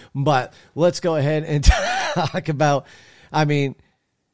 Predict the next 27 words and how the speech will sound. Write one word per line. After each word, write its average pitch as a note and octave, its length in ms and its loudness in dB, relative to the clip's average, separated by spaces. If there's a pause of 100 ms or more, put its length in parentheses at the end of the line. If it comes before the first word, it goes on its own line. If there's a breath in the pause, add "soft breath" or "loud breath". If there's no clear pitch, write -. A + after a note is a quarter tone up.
(320)
when E3+ 180 0
we E3 80 2
come A3 220 0
up F3+ 80 -6
to D#3 100 -6
twenty D3 320 -2
twenty-four, B2+ 540 -4
do C#3 180 -4
I F3 180 0
wanna F#3 280 -2
see D3+ 340 -2
Trump C#3+ 480 -6
run A2 260 -8
again? A2+ 460 -10 (400)
Not E3+ 280 -8
really. G#2 360 -6 (180)
I'd C3+ 220 -4
much D#3+ 320 -6
rather B2+ 240 -4
see C3 200 -6
DeSantis. G#2+ 840 -10 (480)
Um, G#2 500 -4
yeah, D#3 220 0
Trump C#3+ 400 -4
did C#3 200 -4
make B2 260 -6
DeSantis, F#2+ 720 -12